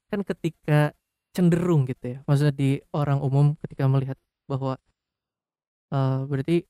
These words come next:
untuk menjadi halal kan kita mencoba berbisnis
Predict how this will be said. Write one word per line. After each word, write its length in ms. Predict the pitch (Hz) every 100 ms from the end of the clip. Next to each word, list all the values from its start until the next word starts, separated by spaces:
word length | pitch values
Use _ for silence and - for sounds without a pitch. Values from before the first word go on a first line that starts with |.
| _
untuk 380 | - 165 - 185
menjadi 420 | 180 156 147 147 151
halal 380 | 139 139 151 170
kan 160 | 226
kita 320 | 214 185 226 - _ _ _ -
mencoba 720 | 160 156 - 147 139 147 180 - _
berbisnis 1040 | 156 151 139 143 - _ - 160 226 -